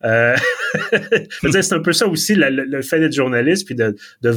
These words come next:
de promouvoir son contenu, c'est un peu de « Lisez-moi, écoutez-moi », bon, c'est normal, là.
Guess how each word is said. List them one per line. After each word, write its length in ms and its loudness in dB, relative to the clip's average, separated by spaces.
de 100 0
promouvoir 560 0
son 180 0
contenu, 440 2
c'est 240 -4
un 100 -2
peu 180 -2
de « 260 -4
Lisez-moi, 480 0
écoutez-moi », 580 0
bon, 140 -2
c'est 140 -8
normal, 420 -4
là. 120 -6